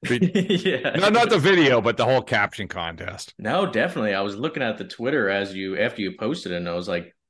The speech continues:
Speaker 2: "Jeez, we got, like, at least, like, sixty-six comments or something like that." And they all were pretty creative. So
Speaker 1: Yeah, we're gonna have to do that again. Um, all right.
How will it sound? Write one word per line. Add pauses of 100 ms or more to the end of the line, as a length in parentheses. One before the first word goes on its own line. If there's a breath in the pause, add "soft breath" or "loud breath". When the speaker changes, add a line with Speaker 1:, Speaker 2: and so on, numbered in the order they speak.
Speaker 2:
"Jeez,
we
got,
like,
at
least,
like,
sixty-six
comments
or
something
like
that."
And
they
all
were
pretty
creative. (100)
So
Speaker 1:
Yeah, (140)
we're
gonna
have
to
do
that
again. (480 loud breath)
Um, (480)
all
right.